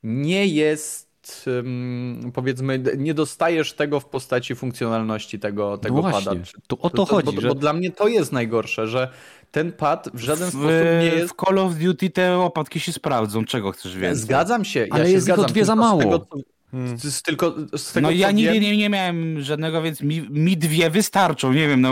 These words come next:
Speaker 2: Ale to
Speaker 3: nie wiem, po
Speaker 2: zaufaj
Speaker 3: co miałbym
Speaker 2: ludziom,
Speaker 3: mieć cztery.
Speaker 2: zaufaj
Speaker 4: Mhm.
Speaker 2: ludziom, którzy mają takie kontrolery i naprawdę, y, nie wystarczy ci tylko skok i przeładowanie.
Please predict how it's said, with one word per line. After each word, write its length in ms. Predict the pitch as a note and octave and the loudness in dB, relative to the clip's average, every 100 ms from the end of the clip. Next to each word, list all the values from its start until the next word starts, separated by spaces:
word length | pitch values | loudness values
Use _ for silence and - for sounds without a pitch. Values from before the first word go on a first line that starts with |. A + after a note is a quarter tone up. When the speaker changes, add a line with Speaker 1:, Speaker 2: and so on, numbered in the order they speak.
| C3 | 2
Speaker 2:
Ale 160 | C3 B2+ | 2 0
to 120 | C#3 | 0
Speaker 3:
nie 220 | C#3+ D#3 | 4 4
wiem, 100 | F3 | 4
po 100 | E3+ | 4
Speaker 2:
zaufaj 60 | E3 | 6
Speaker 3:
co 60 | |
miałbym 100 | D3 E3+ F3+ | 6 6 6
Speaker 2:
ludziom, 80 | F#3 | 4
Speaker 3:
mieć 180 | F#3 | 2
cztery. 360 | - D3 A2 G2 | 0 2 2 0
Speaker 2:
zaufaj 300 | G#2+ A#2 D3 C#3+ | -2 0 0 0
Speaker 4:
Mhm. 240 | F3+ D#3 | 2 2
Speaker 2:
ludziom, 300 | B2+ A2 D3 | 2 2 0
którzy 280 | - C3+ E3 | -2 -2 0
mają 400 | A#3 D#4+ D3 B2 | 0 2 0 0
takie 240 | A#2 B2+ | -2 -2
kontrolery 720 | A2+ A#2 A2+ A#2+ G#2 F#2 A2+ F3 - - _ | 0 -2 0 0 0 0 -2 -6 -18 -20 _
i 220 | D3 D#3 D3+ - | -4 -4 -6 -4
naprawdę, 640 | C#3 D3+ D3 A2 A2+ C#3 D#3+ - | -4 0 -2 -2 0 -2 -2 -8
y, 260 | A#2+ B2 A2 | -4 -2 0
nie 140 | D3 | 0
wystarczy 380 | D#3+ F3+ C#4 - | -2 -4 -4 -4
ci 120 | G#3 | -4
tylko 240 | F3+ D#3+ C#3+ | -4 -2 -4
skok 380 | - D#3+ D#3 C#3+ | -2 -4 -4 -8
i 40 | |
przeładowanie. 800 | - B2 B2 A#2 G#2 F#2 F2 | -6 -4 -2 -2 -2 -2 -4